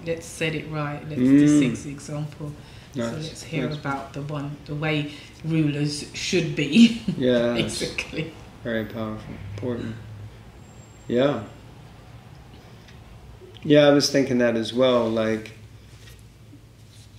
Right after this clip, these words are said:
Speaker 2: what's the word? Um, what's it, when things come in order, like this past time, then that, chronologically. I was thinking chronologically here,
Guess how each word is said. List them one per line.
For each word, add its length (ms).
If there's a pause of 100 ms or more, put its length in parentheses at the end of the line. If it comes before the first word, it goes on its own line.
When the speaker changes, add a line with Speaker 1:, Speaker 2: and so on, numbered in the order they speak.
(200)
Speaker 2:
what's 260
the 100
word? 340
Um, 260 (3500)
what's 220
it, 180
when 220
things 280
come 240
in 120
order, 460 (1120)
like 200
this 140
past 340
time, 240
then 120
that, 300
chronologically. 800 (640)
I 80
was 140
thinking 220
chronologically 1000
here, 500